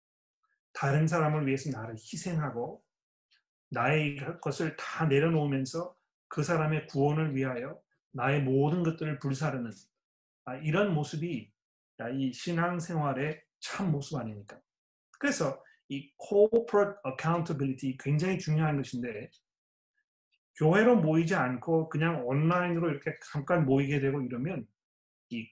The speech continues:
corporate accountability가 점점, 점점 감소될 수밖에 없습니다. 아, 이러한 이유들 때문에요.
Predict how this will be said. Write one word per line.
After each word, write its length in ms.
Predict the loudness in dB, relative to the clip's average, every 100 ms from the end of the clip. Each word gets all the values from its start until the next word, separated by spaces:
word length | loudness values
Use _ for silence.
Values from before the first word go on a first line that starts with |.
| 2
corporate 500 | 4 4 2 0 0
accountability가 1200 | -4 0 0 0 -4 -8 -4 -2 -4 -6 -4 -4 -6 -16 _ _ _ -6
점점, 600 | 4 6 8 6 4 4
점점 480 | 2 4 2 -2 -8
감소될 760 | -4 0 2 2 0 2 0
수밖에 340 | 0 -10 -8 -8
없습니다. 360 | -8 -14 -16 -20 _ _ _ _ _ _ _ _ _ -20 -20 -20 -20 -20 -20 _ _ _ _ _ -14
아, 120 | -10 2
이러한 380 | 6 6 6 6
이유들 340 | 4 2 2
때문에요. 540 | 2 2 0 -4 -8